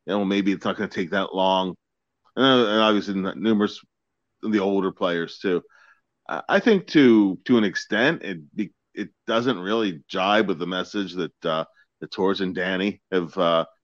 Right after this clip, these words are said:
have tried to put out there. It's a rebuild. We're doing it the right way, which means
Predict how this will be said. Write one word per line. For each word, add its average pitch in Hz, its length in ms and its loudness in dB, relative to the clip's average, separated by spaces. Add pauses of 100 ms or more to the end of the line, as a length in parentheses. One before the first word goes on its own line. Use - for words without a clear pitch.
(140)
have 82 240 -6
tried 95 200 0
to 92 60 -4
put 95 160 -2
out 92 240 0
there. 127 280 2 (340)
It's 73 100 -12
a 92 60 -2
rebuild. 104 480 4
We're 98 80 2
doing 101 260 2
it 92 60 -4
the 92 100 -4
right 98 240 0
way, 92 240 -2
which 92 300 -4
means 90 360 -8